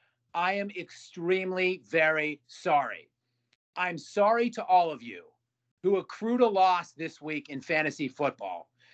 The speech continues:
despite my fraudulent bum team getting a win with ninety-five points. It's disgusting.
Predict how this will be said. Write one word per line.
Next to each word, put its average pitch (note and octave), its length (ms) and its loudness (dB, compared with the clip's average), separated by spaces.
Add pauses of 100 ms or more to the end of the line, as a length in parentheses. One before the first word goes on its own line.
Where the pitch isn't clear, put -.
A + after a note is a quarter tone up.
(260)
despite F#3 680 4
my E3+ 240 6
fraudulent F3+ 1000 2 (420)
bum F#3 420 4 (240)
team E3 560 -8 (460)
getting G3+ 380 4
a G#3 60 2
win C3+ 540 -2 (500)
with F3 260 0
ninety-five D#3+ 1160 -2
points. A#2+ 520 -10 (280)
It's F3+ 280 -2
disgusting. G3+ 1000 2